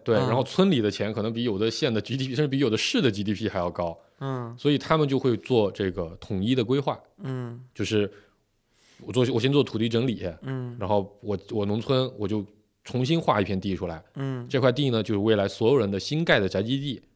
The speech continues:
Speaker 2: 嗯。
Speaker 1: 都在这边盖，我都，
Speaker 2: OK，
Speaker 1: 都留出来了。
Speaker 2: 就跟你原来那个老村子没关系了。
Speaker 1: 呃，跟老村子有关系，
Speaker 2: 嗯。
Speaker 1: 但是你所有人，比如说你，你老房子要推了，要重新盖，
Speaker 2: 嗯。
Speaker 1: 你只能在这块地上盖。
Speaker 2: 嗯。
Speaker 1: 这样的话呢，经过了一段时间，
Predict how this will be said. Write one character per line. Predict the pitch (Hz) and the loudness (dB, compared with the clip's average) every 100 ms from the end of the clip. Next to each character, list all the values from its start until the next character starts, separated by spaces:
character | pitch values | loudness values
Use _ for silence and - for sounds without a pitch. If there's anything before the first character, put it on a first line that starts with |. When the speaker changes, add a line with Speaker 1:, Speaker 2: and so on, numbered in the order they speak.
| _ | _
Speaker 2:
嗯。 | 135 131 123 127 | -8 -8 -10 0
Speaker 1:
都 | 147 | 2
在 | 135 | 2
这 | 98 | 2
边 | 87 82 | -2 -6
盖， | 160 - _ _ _ - | -10 -14 _ _ _ -4
我 | 113 | 2
都， | 135 | 2
Speaker 2:
OK， | 143 | 6
Speaker 1:
都 | 156 | 8
留 | 185 | 8
出 | 180 147 | 6 4
来 | |
了。 | |
Speaker 2:
就 | |
跟 | |
你 | |
原 | 98 170 | 4 4
来 | 135 139 | 4 4
那 | 160 | 0
个 | 151 135 120 - 50 | 2 2 0 -4 -2
老 | 123 117 | 0 0
村 | 117 160 | 0 -2
子 | 156 147 | 0 0
没 | 135 143 | 0 0
关 | 151 156 | 0 0
系 | 139 | -4
了。 | - - | -6 -10
Speaker 1:
呃， | - 120 113 - - _ | 0 4 4 0 -14 _
跟 | 156 | 4
老 | 160 113 | 6 6
村 | 160 | 6
子 | |
有 | 143 | 4
关 | 95 139 175 | 4 2 0
系， | 139 | -4
Speaker 2:
嗯。 | 127 127 | -4 0
Speaker 1:
但 | 139 | 0
是 | 143 | 2
你 | 120 | 0
所 | 98 127 160 | 0 4 6
有 | |
人， | 147 110 127 - | 6 2 0 0
比 | |
如 | 117 | 2
说 | 135 | 4
你， | 139 101 | 2 -2
你 | 107 | -2
老 | 131 98 | 0 0
房 | 98 | 0
子 | 127 | -2
要 | 120 | -2
推 | - 156 | 0 0
了， | 139 | 2
要 | 110 | 0
重 | 123 | -2
新 | 127 156 | -6 -4
盖， | 175 - _ _ | -4 -6 _ _
Speaker 2:
嗯。 | 131 131 120 | -8 -6 -6
Speaker 1:
你 | 117 | -4
只 | 110 | -2
能 | 101 | 2
在 | 131 | 2
这 | 143 | 2
块 | 131 92 | 0 -2
地 | 92 | -4
上 | 82 | -8
盖。 | 82 80 - _ _ _ - | -12 -14 -16 _ _ _ -8
Speaker 2:
嗯。 | 127 123 127 - _ | -6 -6 -10 -20 _
Speaker 1:
这 | - | -4
样 | 180 | -2
的 | 151 | -2
话 | 131 143 | -4 -4
呢， | 127 120 - _ _ | -6 -8 -16 _ _
经 | 180 190 | 2 2
过 | 180 135 | 6 4
了 | |
一 | 120 | 4
段 | 127 131 | 2 2
时 | 104 - | 2 -4
间， | 117 131 135 | -2 0 0